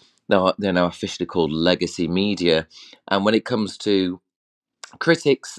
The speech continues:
um, I tend to find that, um, I don't believe half the t-,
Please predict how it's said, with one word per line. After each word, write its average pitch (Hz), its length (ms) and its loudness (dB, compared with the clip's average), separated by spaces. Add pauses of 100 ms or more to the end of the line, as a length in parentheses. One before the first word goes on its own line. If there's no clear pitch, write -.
(160)
um, 92 500 0 (180)
I 95 280 4
tend 95 320 -2
to 90 60 -12
find 85 380 -2
that, - 200 -6 (560)
um, 78 480 -4 (140)
I - 100 4
don't 98 240 2
believe 90 360 2
half 95 260 0
the 92 100 -10
t-, - 140 -16